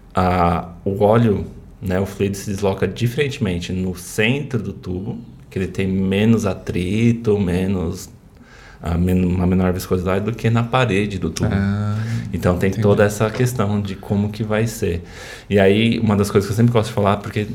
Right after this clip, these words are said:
Speaker 1: normalmente falam que viscosidade ou atrito é ruim, sabe? Então, acho que quebra um pouco essa mística, assim, de que, na verdade, a viscosidade e o atrito são necessários.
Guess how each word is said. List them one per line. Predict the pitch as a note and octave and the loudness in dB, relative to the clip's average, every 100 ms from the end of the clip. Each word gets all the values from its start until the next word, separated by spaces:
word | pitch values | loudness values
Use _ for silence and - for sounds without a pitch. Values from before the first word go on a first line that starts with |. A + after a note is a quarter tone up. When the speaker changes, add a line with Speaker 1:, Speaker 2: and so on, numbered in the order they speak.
| - | -2
Speaker 1:
normalmente | A2 A#2 A2+ | 2 4 4
falam | - G#2 | 2 0
que | A2 | 0
viscosidade | G#2+ A2+ A2+ G#2 G2+ F2 F#2+ G2 F#2 - E2+ | -4 0 0 0 0 0 2 2 0 -2 -2
ou | F2 F2 F2 - - - - | -2 -2 -4 -10 -20 -14 -4
atrito | F#2 - - F#2+ G2 F2+ | -4 -4 -4 -2 -4 -4
é | F2+ | -4
ruim, | E2+ F2+ E2 F2 F#2+ | -2 -2 0 0 -2
sabe? | E2+ F#2 F2 | -2 -2 -2
Então, | E2+ F#2+ G2 G2 F#2+ - - - - - - | -2 -2 -2 -2 -4 -12 -20 -20 -20 -20 -4
acho | F2+ G2 | -4 -4
que | - - | -8 -4
quebra | A2 A#2+ | 0 0
um | |
pouco | A#2+ G#2 - | 0 -2 -4
essa | G2+ | -4
mística, | F#2+ F#2 F#2 - - | -2 -2 -4 -6 -8
assim, | F2+ - G2 | -8 -4 -4
de | G2 G2+ | -4 -6
que, | - - G2 G2 - - - | -6 -2 -2 -4 -12 -18 -10
na | G#2+ | -4
verdade, | G#2 A#2 A2+ B2 | -2 0 0 0
a | |
viscosidade | C3+ B2 C3 B2 A2 A2 | -2 -2 0 0 0 0
e | |
o | A#2 | 0
atrito | A#2 B2+ - | 0 -4 -2
são | C#3 | -4
necessários. | C#3+ D#3 - - C3 C3 C3 - | -2 -4 -2 -2 0 -2 -4 -10